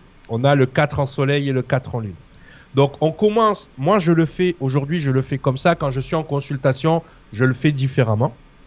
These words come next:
Mais pour que vous vous entraîniez vraiment à partir de la source de la personne,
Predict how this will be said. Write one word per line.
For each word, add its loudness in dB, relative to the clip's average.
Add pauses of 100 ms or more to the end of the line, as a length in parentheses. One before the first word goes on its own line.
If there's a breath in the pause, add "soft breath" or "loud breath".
(1200 loud breath)
Mais 6
pour 2
que 2
vous 4
vous 2
entraîniez 0
vraiment 4
à 6
partir -2
de -4
la 0
source -10
de -4
la 0
personne, -2